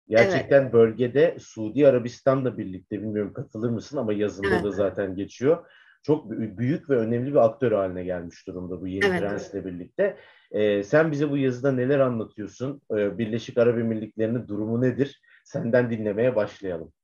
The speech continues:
Speaker 2: Merhabalar hocam, teşekkür ederim öncelikle davetiniz için. Daha demin söylediğiniz gibi başlığı Karanlık Prens. Bu konuda hatta biraz Doğuş Hoca'yla bir fikir ayrılığımız da olmuştu. Liberal otokrat, e, koyalım yazının adını diye.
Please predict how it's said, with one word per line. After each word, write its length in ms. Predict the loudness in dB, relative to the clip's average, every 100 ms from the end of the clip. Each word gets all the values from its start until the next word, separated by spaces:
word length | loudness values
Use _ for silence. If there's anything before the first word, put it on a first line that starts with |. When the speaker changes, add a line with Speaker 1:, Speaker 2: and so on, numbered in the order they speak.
| _ _ _ 0
Speaker 2:
Merhabalar 540 | 4 6 4 4 4
hocam, 260 | 4 2 0
teşekkür 480 | -2 -2 -2 -2 0
ederim 260 | 2 2
öncelikle 520 | 2 0 -2 -8 -4
davetiniz 640 | 0 0 -2 -6 -6 -6 -4
için. 400 | -2 -2 -2 -8 _ _ _ _ _ _ -4
Daha 140 | -2 2
demin 140 | 0
söylediğiniz 420 | 2 0 2 0
gibi 180 | -2 -2
başlığı 460 | -2 -2 -4 -4 -4
Karanlık 500 | -2 -2 -2 -4 -6
Prens. 360 | -8 -6 -8 _ _ -20 -20 _
Bu 140 | -4 0
konuda 420 | 2 2 4 2
hatta 360 | 0 -2 -2
biraz 320 | 2 0 0 -2
Doğuş 240 | -2 -2
Hoca'yla 600 | -4 -4 -4 -4 -6 -4
bir 260 | -4 -4 -8
fikir 460 | -12 -4 -2 -2 2
ayrılığımız 640 | 4 6 6 6 6 4
da 80 | 2
olmuştu. 520 | 2 0 -4 -6 -6 -6 _ _ -20 -20 _ 2
Liberal 360 | 6 8 8
otokrat, 560 | 8 4 2 2 0 -4 -8
e, 220 | -6 -4
koyalım 420 | -4 -2 -2 0 0
yazının 340 | 2 2 2
adını 380 | 2 0 -2 -2
diye. 160 | -6